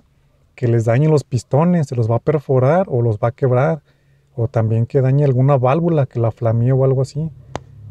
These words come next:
Este, si es peligroso traer ese tipo de cascabeleo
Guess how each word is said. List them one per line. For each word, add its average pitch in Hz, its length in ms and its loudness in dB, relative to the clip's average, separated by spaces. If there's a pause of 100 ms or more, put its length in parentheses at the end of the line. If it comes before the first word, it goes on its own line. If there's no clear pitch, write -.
(140)
Este, 110 400 -2
si 123 120 -2
es 107 80 -2
peligroso 139 540 0
traer 139 140 2
ese 143 140 -4
tipo 143 280 -2
de 156 100 2
cascabeleo 135 760 0